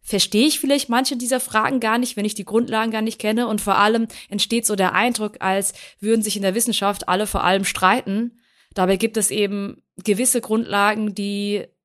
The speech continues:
tatsächlich nicht in Frage stehen, die aber natürlich in manchen Talkshows dann trotzdem in Frage gestellt werden, ne? Also es ist, dieses Verhältnis zwischen Wissenschaft und Medien ist extrem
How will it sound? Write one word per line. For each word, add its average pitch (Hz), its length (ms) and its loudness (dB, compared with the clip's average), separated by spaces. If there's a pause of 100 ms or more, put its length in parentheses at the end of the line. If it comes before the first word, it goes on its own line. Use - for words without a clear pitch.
tatsächlich 214 720 -2
nicht 254 180 2
in 208 120 -4
Frage 185 600 0
stehen, 151 720 -4 (680)
die 208 120 6
aber 208 100 6
natürlich 220 340 6
in 202 80 0
manchen 214 240 4
Talkshows 233 280 4
dann 202 100 4
trotzdem 226 300 4
in 214 80 -6
Frage 233 260 2
gestellt 175 320 -4
werden, 165 200 0
ne? 220 100 2
Also 220 160 2
es 220 80 0
ist, - 280 -2
dieses 240 280 2
Verhältnis 269 440 4
zwischen 247 280 0
Wissenschaft 254 500 0
und 226 120 -2
Medien 240 280 -2
ist - 180 -6
extrem 254 1040 4